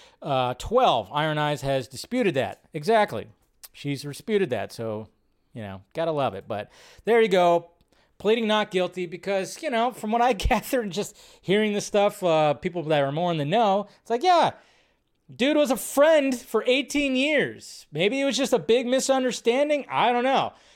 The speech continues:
Like, "Hey, dude, you said that I could take any booze I wanted out of the fridge."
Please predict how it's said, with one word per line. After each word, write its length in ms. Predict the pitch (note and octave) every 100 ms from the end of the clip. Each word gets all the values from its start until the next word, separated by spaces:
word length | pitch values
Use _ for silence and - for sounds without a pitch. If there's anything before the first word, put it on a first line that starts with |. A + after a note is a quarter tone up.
| _ -
Like, 340 | D3+ D#3 D3+ -
"Hey, 240 | G#3+ C#4+
dude, 380 | B3+ C#4 D4+ A#3 -
you 200 | A3 G#3 -
said 420 | - C4 D4 A3
that 160 | A#3+ A#3
I 160 | A3+
could 300 | A3+ G3+ D#3 - _ _ _ _ _
take 260 | F3 A3 A3+
any 180 | A#3
booze 300 | G#3 A#3 B3+ A3+
I 80 |
wanted 420 | A#3+ A#3+ C#4 C4+ A#3+
out 180 | A#3+
of 60 | A#3+
the 60 | A#3+
fridge." 680 | C4+ E4 D#4+ F3+ - -